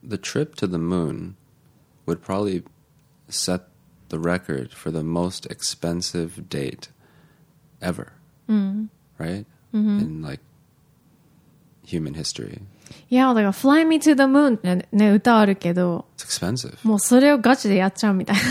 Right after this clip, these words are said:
Speaker 1: It's very expensive.
Speaker 2: <laughs> すごいよね。まあ、このクライテリアの一つに前澤さんにしっかり意見できることっていうのが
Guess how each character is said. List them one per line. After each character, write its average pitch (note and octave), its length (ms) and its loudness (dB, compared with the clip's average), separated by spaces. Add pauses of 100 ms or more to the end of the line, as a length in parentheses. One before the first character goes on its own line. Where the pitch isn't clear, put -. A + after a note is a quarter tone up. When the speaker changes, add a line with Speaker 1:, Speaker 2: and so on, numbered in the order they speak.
(240)
Speaker 1:
It's A3+ 120 4
very F2+ 240 0
expensive. - 520 -6 (100)
Speaker 2:
<laughs> - 100 -20
す - 160 -18
ご A3 160 -2
い G3 40 -2
よ F3 100 -4
ね。 G3 200 -2 (840)
ま C4 120 0
あ、 B3 40 -4
こ C4+ 140 0
の C#4 400 2 (1040)
ク - 100 0
ラ D4 100 6
イ D4+ 60 4
テ E4 120 2
リ D#4 100 4
ア D4 80 2
の D4 100 2
一 D4 180 -2
つ A3+ 160 -6
に G3 140 2
前 A3 260 4
澤 A#3 340 4
さ A#3 280 -2
ん A3+ 120 2
に A3+ 100 2
し - 180 -8
っ - 40 -20
か B3+ 120 2
り A3+ 120 0
意 A3+ 60 0
見 C4+ 180 8
で B3 140 4
き A3 140 2
る A#3 100 6
こ A#3+ 180 4
と G#3+ 140 4
っ - 20 -2
て - 220 -4
い G3+ 40 0
う - 40 0
の F#3+ 100 -2
が F#3 200 -4